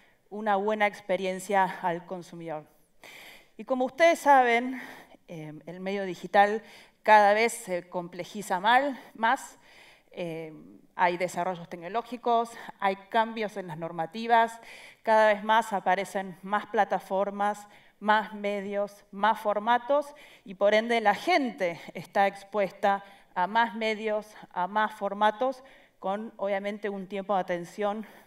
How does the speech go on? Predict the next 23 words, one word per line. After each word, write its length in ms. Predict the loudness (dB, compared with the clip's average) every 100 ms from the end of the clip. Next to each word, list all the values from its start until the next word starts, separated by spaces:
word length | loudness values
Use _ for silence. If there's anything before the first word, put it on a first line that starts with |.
| -16
finito. 540 | -12 -10 -12 -10 -12 -12 -20 -20 _ -14
Entonces 380 | -8 -6 -4 -2
es 160 | -2
lógico 640 | 4 2 2 -12 -6 -6 -8 -16 -8
que 160 | -4
cada 340 | 2 6 6 4
vez 280 | 0 -4 -10 -6
haya 340 | -6 -2 -4 -6 -20 -20 _
más 320 | -2 0 0 -2
rechazo 760 | -6 -2 0 0 0 -10 -10 -14 -6
a 120 | -2
recibir 460 | -2 -4 -10 -10 -10
un 80 | -8
mensaje 420 | -10 -10 -12 -12
publicitario 760 | -14 -16 -8 2 2 2 -2 -4 -16 -20 -16
y 80 | -6
de 140 | -2 -2
hecho 260 | 0 -4
fíjense 720 | -2 -6 -4 -4 -4 -4 -4 -2
el 220 | -2 4
gap 220 | 4 4 -2 -18
que 80 | -12
existe 720 | -12 -12 -10 -10 -4 -2 -2